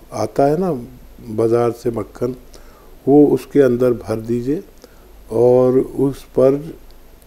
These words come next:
आटा लगाकर, पट्टी लगाकर उस पर tape लगा दीजिए रोज़ाना रात को। बस ये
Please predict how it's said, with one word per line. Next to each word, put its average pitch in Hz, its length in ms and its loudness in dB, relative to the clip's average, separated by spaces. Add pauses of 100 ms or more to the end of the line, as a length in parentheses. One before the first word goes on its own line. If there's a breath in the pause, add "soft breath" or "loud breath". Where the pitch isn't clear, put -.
(500)
आटा 120 300 4
लगाकर, 123 800 0 (360)
पट्टी 139 420 -2
लगाकर 127 880 -2
उस - 160 -4
पर - 140 -6 (200)
tape 127 280 6
लगा 92 220 -2
दीजिए 98 300 -2
रोज़ाना 110 460 0
रात 98 340 -4
को। - 100 -14 (1080 soft breath)
बस 120 280 0
ये 120 340 2